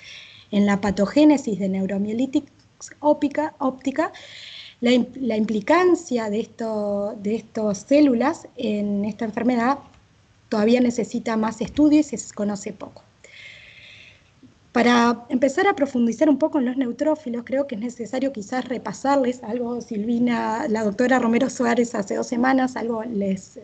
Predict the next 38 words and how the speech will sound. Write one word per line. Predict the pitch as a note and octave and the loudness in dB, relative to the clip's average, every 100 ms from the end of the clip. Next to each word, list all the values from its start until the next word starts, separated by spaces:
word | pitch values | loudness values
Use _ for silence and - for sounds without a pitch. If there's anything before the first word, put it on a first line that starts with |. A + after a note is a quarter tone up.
| - | -4
repasó, | G#3 G3 G3+ - B3+ - | -2 0 -2 0 0 -2
<laughs> | |
pero | - G#3 | -4 -4
yo | G3 B3 | -4 -4
les | A#3 | -4
cuento | - A#3 A3+ | -6 -10 -8
otra | A3 C#4+ | 0 2
vez, | C#4+ C#4+ - - - - - - - - | 4 0 -10 -20 -20 -20 -20 -20 -20 -4
eh, | B3+ A#3 A#3 B3+ - _ _ - | 2 4 4 2 -4 _ _ -8
a | A#3 | -2
visión | B3 A#3 D4+ D#4 | 0 2 4 4
general | D#4+ D4 A#3+ B3+ D4+ F4+ A3+ | 4 2 4 2 2 0 -4
del | B3+ A#3 A3 G#3+ | -2 0 0 -2
sistema | G3+ G#3+ B3 A#3+ | -4 -4 0 2
inmunitario, | A#3 G#3+ F#3+ F#3 F#3+ F3 - - | 2 2 0 -2 -6 -10 -16 -10
¿bien? | A#3 D4 A4 - _ _ _ _ _ _ - | 0 2 2 -6 _ _ _ _ _ _ -4
Esta | C4 B3+ D4+ | -4 2 2
visión | B3+ - C#4+ D#4+ | 2 2 2 2
es | A#3+ B3 | -4 -6
del | A3 A3 | -6 -6
libro | A3+ G#3+ | -6 -6
Shenwei | G#3+ D4 D4+ D#4+ D4 | -2 0 2 0 0
y | C4+ C4+ | 0 0
no, | B3 C#4+ D#4 D#4+ D#4+ D#4+ D#4+ | 2 4 6 4 4 0 -2
no | C4+ C#4 | 0 2
incluyo | D4 B3+ D4 D4 C#4+ | 2 2 0 2 0
las | B3+ - A#3+ | -2 -4 -6
I | A#3+ | -4
L | G#3+ | -4
Cs | - F4+ G#4 - _ B3 | 0 0 0 -8 _ -4
de | |
las | G#3 G3 | -4 -4
que | A3+ A3 | -8 -6
habló | G#3+ G#3 A#3+ | -6 -4 -2
la | A#3 | -2
doctora | G#3 A3 A3+ A3 G#3 | -4 -6 -4 -4 -4
Romero | G#3 G#3+ G#3+ | -4 -4 -4
Suárez, | G3 D4+ E4+ F4+ | 0 4 4 2